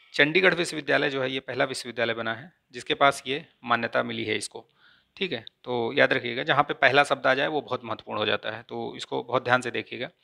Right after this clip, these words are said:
याद रखिएगा इसको, एनबीए मान्यता प्राप्त विश्वविद्यालय चंडीगढ़, ठीक।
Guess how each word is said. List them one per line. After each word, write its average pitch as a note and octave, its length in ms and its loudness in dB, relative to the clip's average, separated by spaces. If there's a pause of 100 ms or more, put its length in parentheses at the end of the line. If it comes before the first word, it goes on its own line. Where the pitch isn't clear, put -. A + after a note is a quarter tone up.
(320)
याद B2+ 140 4
रखिएगा A2 320 -4
इसको, A2 280 -10 (440)
एनबीए B2+ 520 2 (140)
मान्यता A#2+ 300 0
प्राप्त - 360 -4 (260)
विश्वविद्यालय A2 640 -4 (120)
चंडीगढ़, G#2+ 440 -6
ठीक। - 220 -10